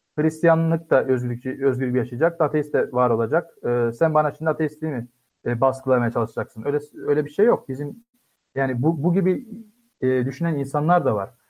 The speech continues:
Yani korkularını anlıyorum. Şey düşünüyorlar, yani "Benim dinimi elimden mi alacaksın? E, etrafa Hristiyanları,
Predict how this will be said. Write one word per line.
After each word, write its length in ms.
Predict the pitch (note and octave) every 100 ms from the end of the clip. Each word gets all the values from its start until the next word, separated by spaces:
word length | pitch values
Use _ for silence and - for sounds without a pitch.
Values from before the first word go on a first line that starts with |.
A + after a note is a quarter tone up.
| _
Yani 360 | C3+ C#3 B2+ B2 D3 C#3+
korkularını 500 | - D3+ E3+ F3 F3
anlıyorum. 420 | E3+ F3 C#3+ A2 - _
Şey 420 | _ F3+ D#3 -
düşünüyorlar, 480 | A#2 - G#2+ G2+ G2
yani 240 | A2+ B2 B2
"Benim 240 | C#3+ D#3
dinimi 220 | D#3 D3+
elimden 340 | D3 D3+ D3+ D3
mi 80 |
alacaksın? 480 | B2 G#2+ G2+ _ G2+ _ _ _ _ -
E, 60 |
etrafa 540 | A#2 C3+ C3+ C#3+ D3 C3+
Hristiyanları, 600 | B2+ C#3 C3+ B2+ B2+ B2